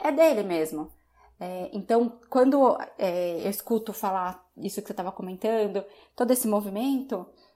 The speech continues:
me parece que é respeitar tanto aquele ser que, que tá ali sob a forma de uma criança ainda,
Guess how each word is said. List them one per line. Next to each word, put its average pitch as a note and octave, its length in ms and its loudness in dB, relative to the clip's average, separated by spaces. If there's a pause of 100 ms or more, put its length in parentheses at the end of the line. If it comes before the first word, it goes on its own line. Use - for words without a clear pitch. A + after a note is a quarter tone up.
me A#3+ 140 0
parece B3 320 0
que C4 60 -4
é - 20 0
respeitar B3+ 640 -2
tanto C4 400 2
aquele G#3+ 260 -4
ser F#3+ 340 -4 (540)
que, F3+ 500 -8
que G#3 80 -4
tá G#3 140 -2
ali F#3+ 180 2
sob F#3+ 220 -4
a G3+ 40 -2
forma F#3+ 260 2
de A3+ 100 -2
uma A#3 140 4
criança G3 560 0
ainda, G3 440 -2